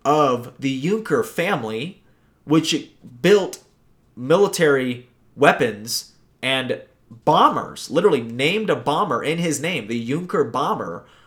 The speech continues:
which was used by the Axis, which was used by the Nazis in World War Two. That's the European Union. So just to give you some, that's like, nobody knows that stuff. Like, now they're figuring it out in the U K. That's why they pulled out of the European Union,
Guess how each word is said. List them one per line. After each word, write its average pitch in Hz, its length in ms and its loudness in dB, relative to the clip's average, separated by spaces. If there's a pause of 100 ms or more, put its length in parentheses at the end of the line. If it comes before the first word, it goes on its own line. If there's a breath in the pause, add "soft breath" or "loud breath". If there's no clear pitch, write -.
(120 soft breath)
which 147 200 2
was 127 180 0
used 127 480 0
by 120 160 -2
the 120 140 -2
Axis, 123 540 -4
which 120 140 -10
was 113 160 -10
used 131 480 -2 (200 soft breath)
by 139 160 2
the 123 80 -2
Nazis 127 500 -4
in 143 220 -6
World 135 140 2
War 123 140 -2
Two. 117 220 -6 (840)
That's 156 200 0
the 170 80 -2
European 151 360 0
Union. 113 340 -8
So 113 120 -14
just 135 160 -10
to 139 60 -10
give 143 140 -2
you 131 60 -10
some, 110 240 -10
that's 135 200 -2
like, - 360 -6
nobody 147 260 4
knows 113 200 -6
that 110 140 -6
stuff. 110 320 -4 (300 soft breath)
Like, 117 260 -2
now 175 220 6
they're 196 100 6
figuring 151 340 4
it 135 80 0
out 139 160 6
in 120 60 -8
the 113 80 -8
U 131 160 0
K. 131 240 0
That's 110 160 -2
why 131 120 -2
they 107 100 -4
pulled 113 260 -6
out 110 120 0
of 104 60 -6
the 104 60 -10
European 104 440 -8
Union, 113 280 -12